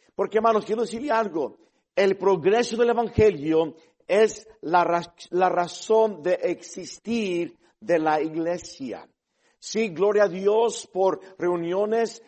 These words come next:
que podemos convivir, que podemos estar alrededor de la palabra, pero hermanos, la, la, le dice la Biblia que somos perfeccionados para la obra del ministerio,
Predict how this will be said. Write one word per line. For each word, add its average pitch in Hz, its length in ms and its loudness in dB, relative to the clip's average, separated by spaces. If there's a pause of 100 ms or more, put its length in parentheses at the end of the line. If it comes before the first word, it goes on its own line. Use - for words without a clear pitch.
(120)
que 170 100 -4
podemos 196 480 0
convivir, 185 720 -6 (260)
que 190 60 0
podemos 208 500 0
estar 190 680 0
alrededor 165 520 2
de 185 80 2
la 160 160 2
palabra, 220 760 0 (240)
pero 180 180 0
hermanos, 214 460 4 (140)
la, 180 220 2
la, 175 240 0
le 175 100 0
dice 190 180 -4
la 202 60 2
Biblia 226 460 0
que 185 420 -2
somos 220 400 2
perfeccionados 196 960 0
para 190 260 4
la 175 160 6
obra 220 580 6
del 202 320 0
ministerio, 185 1000 0